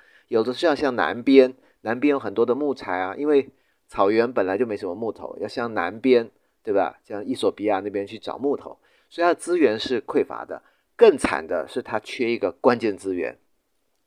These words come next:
就是冷兵器时代的战马。所以这个古埃及最后还是打不赢希腊罗马，因为希腊罗马产的最多就是马匹，呃，铁器，对吧？所以这就像，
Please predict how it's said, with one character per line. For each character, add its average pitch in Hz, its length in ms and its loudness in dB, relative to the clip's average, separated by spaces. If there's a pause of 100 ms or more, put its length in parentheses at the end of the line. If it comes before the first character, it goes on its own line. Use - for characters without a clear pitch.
(120)
就 123 140 -12
是 123 140 -6
冷 92 260 -2
兵 120 200 -6
器 120 200 -6
时 - 180 -6
代 104 160 0
的 90 120 -6
战 90 240 -2
马。 - 180 -14 (640)
所 107 200 -4
以 104 280 -2
这 123 140 -6
个 113 160 2
古 - 180 -4
埃 110 140 6
及 107 140 -6
最 113 180 -2
后 110 180 -2
还 92 200 -2
是 139 160 -10
打 - 240 -8
不 120 160 -6
赢 92 260 -8
希 117 180 -4
腊 107 180 4
罗 80 200 -6
马， 87 220 -14
因 131 120 -8
为 151 80 -4
希 139 180 -8
腊 131 140 2
罗 101 200 0
马 69 420 -6
产 - 260 -14
的 87 120 -12
最 139 200 0
多 110 220 0
就 101 100 -4
是 104 160 -6
马 78 280 -8
匹， 90 320 -16 (520)
呃， - 420 -20
铁 - 220 -2
器， - 460 -8
对 113 100 -8
吧？ 76 280 -8 (420)
所 185 160 -4
以 175 60 0
这 196 100 4
就 180 160 2
像， 165 380 0